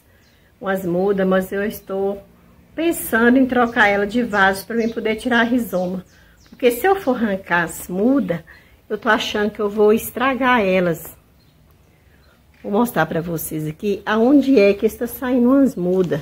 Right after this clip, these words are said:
Olha aqui, ó. Isso aqui é muda que tá saindo. Mas eu tô pensando, se eu for arrancar aqui, eu vou acabar estragando a muda. Aí eu vou trocar ela por um vaso maior,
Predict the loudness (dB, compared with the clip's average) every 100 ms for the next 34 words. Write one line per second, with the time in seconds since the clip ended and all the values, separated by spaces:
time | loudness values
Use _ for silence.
0 | -8 _ _ _ _ _ _ _ -4 2
1 | 2 2 -4 -18 -18 _ _ _ _ _
2 | _ _ _ _ _ _ _ -2 -2 -2
3 | -6 -4 -4 -4 -2 4 8 8 6 4
4 | 2 -2 -6 -4 0 0 0 -6 -12 _
5 | _ _ _ _ -2 2 6 6 4 4
6 | 2 4 4 4 6 4 6 2 2 0
7 | 0 -4 -8 -6 -4 -2 -4 _ _ _
8 | -6 2 2 4 4 6 6 4 2 4
9 | 4 4 4 6 4 4 0 -2 -4 _
10 | _ _ _ _ _ _ _ _ _ 2
11 | 6 8 8 6 6 4 4 4 4 4
12 | 0 -6 _ _ 2 4 4 4 0 2
13 | 2 2 2 2 2 4 4 2